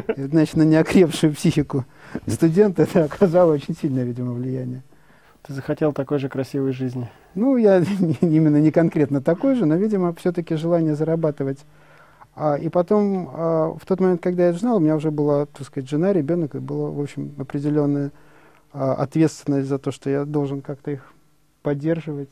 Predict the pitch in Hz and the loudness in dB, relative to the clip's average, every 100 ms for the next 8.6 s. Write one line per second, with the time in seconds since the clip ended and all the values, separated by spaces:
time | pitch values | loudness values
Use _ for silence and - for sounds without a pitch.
0 | - 143 135 135 135 135 139 143 143 - | -16 -18 -16 -16 -18 -18 -18 -18 -20 -20
1 | - 139 147 143 139 151 143 - - - | -6 0 0 0 -2 -2 -4 -10 -20 -20
2 | 151 _ _ _ _ _ - 156 139 147 | -20 _ _ _ _ _ -4 -2 -2 -4
3 | 135 208 _ _ _ _ _ _ _ 220 | -4 -6 _ _ _ _ _ _ _ -4
4 | 156 160 160 170 214 226 - 151 151 143 | 2 2 4 4 6 6 2 -2 -2 -2
5 | 131 131 123 139 151 135 139 131 139 143 | -2 -4 -6 -8 -6 -6 -8 -8 -4 0
6 | 175 180 143 123 139 147 180 151 135 131 | 2 0 -2 -2 0 2 2 2 -2 0
7 | 131 131 131 127 123 - 131 - 131 131 | -2 0 0 -2 -4 -8 -10 -8 -6 -6
8 | 131 151 - 123 117 | -6 -6 -6 -10 -10